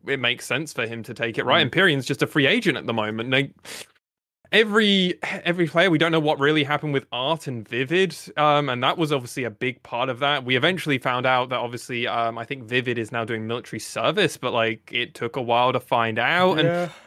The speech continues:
Speaker 1: yeah, we don't fully know what happens. I mean, like, who was, who was the A D carry in spring for Axis? That's now completely
Speaker 3: Hyde.
Speaker 1: dropped off. Hyde, right?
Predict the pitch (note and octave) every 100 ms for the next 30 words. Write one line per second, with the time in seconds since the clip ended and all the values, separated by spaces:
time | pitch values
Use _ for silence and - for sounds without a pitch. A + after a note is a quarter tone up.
0 | - D#4 G3 B3 D#4+ E4 A3 - - C#4+
1 | C4+ B3 B3 D4+ B3 D#3+ C3+ B2+ - B2
2 | A#2 B2+ D#3+ D#3+ - - E2+ B2 F3 E3+
3 | B3 B3+ - - F3+ B3+ B3 F#3+ F#3+ F3
4 | F3+ E3 C#3 B2+ - - C#3 D3+ C#3 -
5 | C3 C3 - B2 A2+ - C3 - C3+ B2
6 | C#3 A#2+ G#2+ G#2 C3 C#3+ - - B2+ -
7 | _ _ - B3+ E3 - G3 C4 -